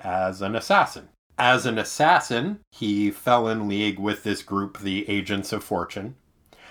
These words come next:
They helped him develop his psychic powers, gave him a fancy cloak from which he can pull any weapon from any era,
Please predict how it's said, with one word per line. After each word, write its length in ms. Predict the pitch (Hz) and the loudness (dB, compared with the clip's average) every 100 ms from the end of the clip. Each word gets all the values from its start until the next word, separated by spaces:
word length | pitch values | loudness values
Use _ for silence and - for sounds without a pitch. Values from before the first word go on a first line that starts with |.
| - | -14
They 220 | 98 107 101 | 0 2 4
helped 280 | 123 107 | 4 4
him 180 | - 104 | 0 -2
develop 440 | 92 92 117 123 - | 0 4 6 4 0
his 180 | 113 | -4
psychic 400 | - 107 113 104 | 0 -2 -2 -4
powers, 540 | - 92 90 92 90 - | 2 2 4 0 -2 -6
gave 260 | 98 95 | -8 -6
him 180 | 101 95 95 | -4 -6 -6
a 160 | 92 | -8
fancy 800 | 90 107 104 - 104 101 98 95 _ _ _ - | -6 -4 -4 -4 -4 -2 -2 -6 _ _ _ -14
cloak 500 | - 123 135 - - | 0 2 2 -2 -18
from 300 | - - 110 | -10 -4 -2
which 220 | 107 113 | -2 -4
he 140 | - 110 | -6 -8
can 280 | - 98 95 | -4 -6 -4
pull 520 | - 110 107 107 - - | -4 -2 0 -4 -6 -6
any 240 | 120 120 | -2 -2
weapon 440 | 110 113 117 107 | 2 2 2 -6
from 260 | 104 107 98 | -4 -4 -4
any 280 | 101 101 98 | -4 -4 0
era, 380 | 98 95 127 | 0 4 2